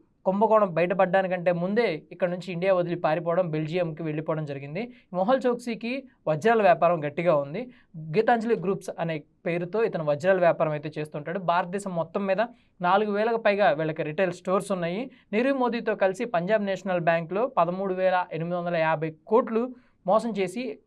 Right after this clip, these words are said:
ఆరోపణలు, ప్రధాన ఆరోపణలు ఎదుర్కొంటూ ఉన్నారు. దీని తర్వాత వెంటనే ఈ కేసు బయటపడిన వెంటనే అతను బెల్జియంకి వెళ్ళిపోవడం అయితే జరిగింది.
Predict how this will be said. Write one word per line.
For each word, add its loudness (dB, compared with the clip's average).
ఆరోపణలు, 2
ప్రధాన 2
ఆరోపణలు 0
ఎదుర్కొంటూ -4
ఉన్నారు. -4
దీని 0
తర్వాత 2
వెంటనే -2
ఈ -4
కేసు -4
బయటపడిన 0
వెంటనే -4
అతను -2
బెల్జియంకి -2
వెళ్ళిపోవడం -2
అయితే -8
జరిగింది. -6